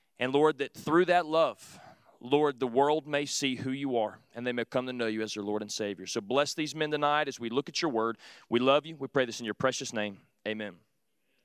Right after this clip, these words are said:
Well, we're gonna be in First John chapter four. We're beginning in verse seven. I wanna read a few verses to you.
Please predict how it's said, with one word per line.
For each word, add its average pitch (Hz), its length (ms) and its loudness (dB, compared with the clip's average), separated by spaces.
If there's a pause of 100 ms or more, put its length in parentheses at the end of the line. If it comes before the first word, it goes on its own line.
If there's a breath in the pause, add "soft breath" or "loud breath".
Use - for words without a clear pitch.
(560 loud breath)
Well, 175 200 6
we're 190 60 -4
gonna 208 100 0
be 214 100 2
in 196 80 0
First 202 300 0
John 208 220 4
chapter 202 340 0
four. 196 400 0
We're 180 80 -4
beginning 202 380 2
in 180 100 -2
verse 185 240 2
seven. 175 580 2 (320 soft breath)
I - 80 6
wanna 202 220 4
read 226 160 4
a 208 40 2
few 226 220 0
verses 220 440 6
to 226 140 4
you. 226 440 4